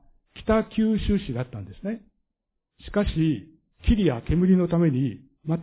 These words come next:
く見えなかったので、第二目標の長崎に変更されました。で、長崎の軍需工場を目指していたんですけども、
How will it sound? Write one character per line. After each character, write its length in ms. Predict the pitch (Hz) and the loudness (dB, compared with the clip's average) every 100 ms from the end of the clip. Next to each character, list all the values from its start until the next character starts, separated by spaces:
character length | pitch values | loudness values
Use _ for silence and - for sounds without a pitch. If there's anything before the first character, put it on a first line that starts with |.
| 190 | -2
く 100 | 127 | 0
見 100 | 151 | 2
え 60 | 190 | 4
な 120 | 185 | 2
か 80 | 180 | -2
っ 80 | |
た 80 | 160 | -6
の 140 | 135 92 | -8 -6
で、 240 | 127 - - _ _ _ _ - | -6 -8 -16 _ _ _ _ -12
第 300 | 143 170 185 | -2 0 2
二 100 | 185 | 2
目 220 | 180 180 | 0 -2
標 280 | - 117 107 | -4 -4 -4
の 240 | 151 180 - | -4 -4 -2
長 220 | 151 180 | 0 0
崎 160 | 160 113 | 0 -4
に 120 | 104 | -6
変 160 | 139 135 | -4 -2
更 160 | 131 | -4
さ 100 | - | -2
れ 80 | 120 | -4
ま 100 | 113 | -6
し 100 | - | -10
た。 160 | - - _ _ _ _ _ _ _ _ _ _ - | -16 -20 _ _ _ _ _ _ _ _ _ _ -8
で、 100 | 151 | -2
長 220 | 175 233 | 0 0
崎 200 | 226 156 | 0 -2
の 200 | 135 117 | -2 -4
軍 280 | 117 214 240 | 0 2 4
需 140 | 240 | 2
工 260 | - 233 220 | 2 0 2
場 140 | 180 | 0
を 320 | 185 240 156 120 | 0 0 0 -2
目 120 | 139 | -4
指 160 | 160 170 | -2 -2
し 60 | |
て 60 | 143 | -4
い 60 | 123 | -2
た 120 | 139 | -4
ん 60 | |
で 80 | 113 | -2
す 60 | 113 | -6
け 100 | 107 | -6
ど 100 | 110 | -6
も、 280 | 160 214 | -4 -4